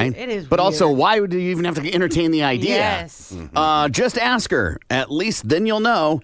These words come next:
Speaker 1: She'll probably had her eye on him since you first married the guy. Hell, if she says yes, maybe we'll, we'll see you guys on the Steve Wilcox show. Is that still on?
Speaker 2: Wow,
Speaker 3: Steve Wilco?
Speaker 2: yeah.
Speaker 3: Yeah.
Speaker 2: I think
Speaker 1: Right, that
Speaker 2: it
Speaker 1: was the
Speaker 2: is.
Speaker 1: security guy from Jerry Springer, for those that don't know.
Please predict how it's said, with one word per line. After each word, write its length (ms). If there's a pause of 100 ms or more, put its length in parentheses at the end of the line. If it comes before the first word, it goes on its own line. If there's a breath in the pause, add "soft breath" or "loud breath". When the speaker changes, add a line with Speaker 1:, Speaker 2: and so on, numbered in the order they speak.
(200)
Speaker 1:
She'll 180
probably 640
had 260
her 320
eye 200
on 200
him 260
since 260
you 80
first 360
married 380
the 80
guy. 340 (320 loud breath)
Hell, 260
if 140
she 220
says 340
yes, 340 (300 loud breath)
maybe 360
we'll, 260
we'll 120
see 160
you 120
guys 300
on 100
the 80
Steve 280
Wilcox 460
show. 180
Is 80
that 160
still 260
on? 300
Speaker 2:
Wow, 480
Speaker 3:
Steve 120
Wilco? 40
Speaker 2:
yeah. 400
Speaker 3:
Yeah. 640 (640)
Speaker 2:
I 60
think 40
Speaker 1:
Right, 160
that 100
Speaker 2:
it 40
Speaker 1:
was 140
the 180
Speaker 2:
is. 80
Speaker 1:
security 300
guy 180
from 180
Jerry 180
Springer, 260
for 100
those 160
that 80
don't 220
know. 40